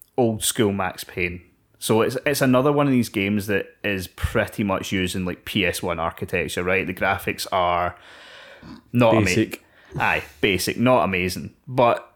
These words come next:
Speaker 1: the art design is really cool. The world is really cool. And in terms of gameplay, like, it's not like Max Payne. It is Max Payne. Like, press up on the D-pad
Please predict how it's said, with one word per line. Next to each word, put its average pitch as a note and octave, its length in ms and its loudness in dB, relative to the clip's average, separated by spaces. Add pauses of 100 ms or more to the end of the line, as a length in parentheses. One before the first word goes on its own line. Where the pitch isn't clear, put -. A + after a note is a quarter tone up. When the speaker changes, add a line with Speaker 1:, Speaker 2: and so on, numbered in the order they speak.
(180)
Speaker 1:
the B2+ 220 0
art A#2 320 2
design E3 600 4 (160)
is D#3 140 2
really D#3+ 260 4
cool. F3 540 2
The A2 80 4
world A2 580 2
is C3+ 180 -2
really C#3+ 200 2
cool. D#3+ 440 4 (200)
And G#2+ 280 2
in G2+ 120 -4
terms A#2+ 320 2
of G#2+ 100 0
gameplay, F#2+ 720 0 (340)
like, G#2 220 -2
it's B2 220 -2
not A#2+ 420 2
like G2+ 420 -2
Max B2+ 320 -2
Payne. C3+ 440 0 (260)
It A2 140 -2 (120)
is F2+ 480 -2
Max F2+ 300 -6
Payne. F2+ 340 -6 (1080)
Like, F#2 400 -2
press F#2+ 420 0
up A2 180 0
on G#2+ 100 2
the F#2+ 60 0
D-pad F#2 600 -2